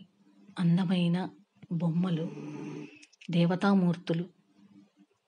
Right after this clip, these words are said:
ఇక మనకు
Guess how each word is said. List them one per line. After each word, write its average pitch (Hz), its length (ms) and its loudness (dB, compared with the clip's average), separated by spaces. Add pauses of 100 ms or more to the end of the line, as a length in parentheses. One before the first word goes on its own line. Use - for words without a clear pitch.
(840)
ఇక 202 220 -8 (760)
మనకు 180 420 -4